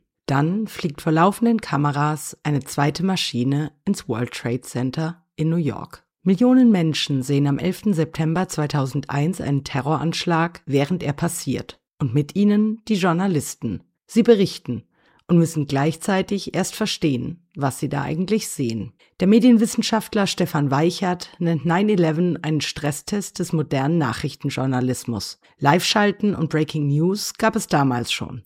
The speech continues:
Neu war die Wucht dieses Ereignisses. Weichert sagt, Echtzeitjournalismus verlangt Geschwindigkeit. Guter Journalismus aber Prüfung, Distanz und Kontext. Genau das war damals das Problem. Die Bilder waren da, gesichertes Wissen allerdings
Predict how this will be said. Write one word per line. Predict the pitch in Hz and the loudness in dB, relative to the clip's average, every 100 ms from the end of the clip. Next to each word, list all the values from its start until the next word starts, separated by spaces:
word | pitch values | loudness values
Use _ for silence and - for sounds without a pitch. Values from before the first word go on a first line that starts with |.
| _ | _
Neu | 139 139 147 220 247 | -2 2 2 0 -2
war | 165 160 | -2 0
die | 147 | 0
Wucht | 135 - - - | -2 -4 -10 -6
dieses | 180 190 - | -4 -2 -2
Ereignisses. | 113 107 135 - - 101 - 120 - _ _ | -2 0 0 -4 -8 -8 -10 -14 -16 _ _
Weichert | 147 190 - 220 | 2 2 2 -2
sagt, | - 202 208 - - _ - | 0 0 0 -8 -20 _ -2
Echtzeitjournalismus | 208 - 233 220 226 214 208 202 202 220 208 - | -2 2 2 2 2 2 4 2 0 0 0 -2
verlangt | - 202 190 190 | -2 0 0 0
Geschwindigkeit. | 214 - 175 151 127 - 131 - - - _ _ _ | -2 4 4 4 0 -6 -8 -8 -12 -20 _ _ _
Guter | 185 185 196 | 2 4 4
Journalismus | 196 196 190 196 - 208 190 - | 4 4 4 4 4 2 2 -2
aber | - 147 | -2 -2
Prüfung, | - - 175 175 208 214 | -2 0 0 2 2 2
Distanz | 196 - - 123 127 - - | 0 -4 -2 -2 -2 -6 -12
und | 208 180 | -8 -4
Kontext. | 190 139 - - - - - _ _ | 0 0 -2 -8 -12 -16 -20 _ _
Genau | 165 151 131 | 0 2 0
das | - 139 - - - | 0 -2 -2 -10 -4
war | 233 | 0
damals | 220 214 220 - | 2 2 0 -2
das | 208 - | -8 -2
Problem. | 226 180 151 131 123 _ _ - | 0 2 0 -2 -8 _ _ -6
Die | 143 | 0
Bilder | 151 143 160 185 | 2 4 4 4
waren | 190 196 202 | 2 4 4
da, | 156 104 117 _ | 2 0 -6 _
gesichertes | 160 147 170 160 120 - | -2 0 0 -2 -4 0
Wissen | 233 254 190 | 2 4 2
allerdings | 123 127 113 90 98 - | 2 0 -2 -6 -8 -16